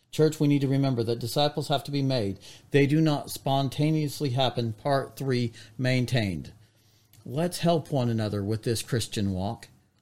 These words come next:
Let's take care of the young Christians, the children. Let's maintain our relationships with one another. And let's maintain relationships with newborn babes in Christ and guide them as a parent guides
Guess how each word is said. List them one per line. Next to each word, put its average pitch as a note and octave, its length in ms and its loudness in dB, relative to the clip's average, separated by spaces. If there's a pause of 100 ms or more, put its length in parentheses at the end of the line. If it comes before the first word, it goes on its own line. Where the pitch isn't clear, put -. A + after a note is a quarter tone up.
Let's F#3+ 220 0
take F3+ 220 -2
care D#3 340 2
of A#2+ 100 -2
the A#2 80 0
young A#2+ 320 0
Christians, C#3 640 -2
the B2 100 -2
children. C3+ 600 0 (340)
Let's F#3 260 2
maintain F#3 760 4
our B2+ 100 2
relationships C3 720 0
with - 180 -4
one C3 160 2
another. B2 480 2 (380)
And C#3 100 0
let's F3+ 220 2
maintain F#3+ 420 4
relationships D3 640 0
with C3+ 160 -2
newborn C#3+ 500 2
babes C3 280 0
in A#2+ 80 -2
Christ G#2 480 -4 (380)
and C3 180 4
guide C#3+ 320 4
them B2+ 160 4
as A2+ 100 0
a A2+ 60 -2
parent C3 480 0
guides A#2 480 0